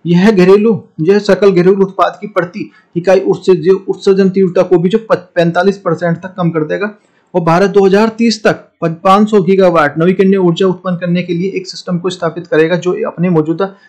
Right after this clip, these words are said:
लक्ष्य से जो पचास गीगावाट की वृद्धि होगी। तो ये देखो सारे से बात समझ में आ गई होगी। कुछ नहीं है, जो हमारा दो हज़ार सत्तर तक हमारा लक्ष्य है उसको पहले लाने के लिए बोल रहे हैं कि तुम आप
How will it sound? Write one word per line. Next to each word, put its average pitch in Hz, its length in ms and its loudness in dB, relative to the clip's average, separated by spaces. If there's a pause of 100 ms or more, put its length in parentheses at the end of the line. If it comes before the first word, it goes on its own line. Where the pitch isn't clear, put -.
(160)
लक्ष्य 175 260 -2
से 180 120 0
जो 214 80 4
पचास 175 460 -2
गीगावाट 165 420 2
की 202 80 -4
वृद्धि 156 260 0
होगी। 165 300 0 (400)
तो - 180 -12 (180)
ये 76 320 -2
देखो 180 180 0
सारे 165 220 -2
से 170 120 -6
बात 156 200 0
समझ 156 140 0
में 165 140 2
आ 160 80 2
गई 170 140 0
होगी। 160 240 0 (1080)
कुछ 185 200 0
नहीं 226 140 6
है, 208 200 0 (300)
जो 190 100 4
हमारा 202 200 4
दो 190 160 4
हज़ार 208 180 4
सत्तर 208 280 -2
तक 202 240 -2
हमारा 175 240 2
लक्ष्य 180 320 0
है 175 180 -2
उसको - 340 -6
पहले 175 280 2
लाने 170 240 0
के 175 80 -2
लिए 160 180 2
बोल 139 180 -4
रहे 123 160 -8
हैं - 120 -20 (260)
कि 160 60 -6
तुम 190 240 -2
आप 165 80 0